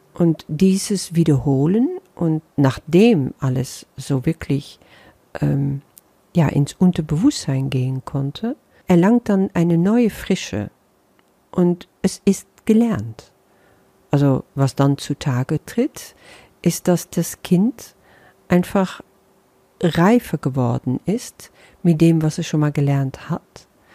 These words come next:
und dass er darauf fortbauen, aufbauen kann. Und so ist das mit unseren Lektionen genauso.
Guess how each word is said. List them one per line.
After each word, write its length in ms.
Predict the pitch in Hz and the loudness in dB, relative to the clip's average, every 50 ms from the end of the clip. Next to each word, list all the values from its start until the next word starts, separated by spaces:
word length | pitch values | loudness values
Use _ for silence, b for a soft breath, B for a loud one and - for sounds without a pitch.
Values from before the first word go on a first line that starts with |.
| b b b b b b | b b b b b b
und 140 | - 180 170 | 2 4 4
dass 160 | 170 165 - | 4 4 4
er 80 | 180 160 | 4 4
darauf 480 | 170 151 - 170 160 - - - - _ | 4 4 4 2 0 0 -4 -12 -20 _
fortbauen, 960 | - - - - 214 220 220 - - 117 123 123 117 107 110 110 107 104 - - _ | -20 -18 -2 2 2 2 2 0 -4 -2 -2 0 0 0 -2 -2 -2 -4 -6 -4 _
aufbauen 760 | - 165 196 214 - - - 123 117 113 113 117 110 110 113 | 2 2 2 2 0 -2 -2 -2 0 0 -2 -2 -4 -6 -10
kann. 340 | - - 110 113 117 131 - - _ _ _ _ _ B B B B B B B B B _ | -10 -10 -10 -8 -8 -10 -12 -16 _ _ _ _ _ B B B B B B B B B _
Und 140 | 175 170 - | 0 0 2
so 140 | - 170 | 2 2
ist 260 | 160 - 185 - - - | 2 2 0 -2 -2 -4
das 180 | 220 - - | -4 -2 0
mit 180 | - 170 160 - | 0 0 0 2
unseren 360 | 151 151 151 - - 156 151 | 0 0 0 0 0 0 0
Lektionen 640 | 156 160 - - - - 165 160 160 165 170 170 160 | 0 0 -4 -6 -6 -2 0 0 2 2 0 0 2
genauso. 760 | - 170 165 160 147 120 113 - - - 107 98 107 107 | 2 2 2 2 0 0 -4 -6 -8 -8 -8 -8 -8 -10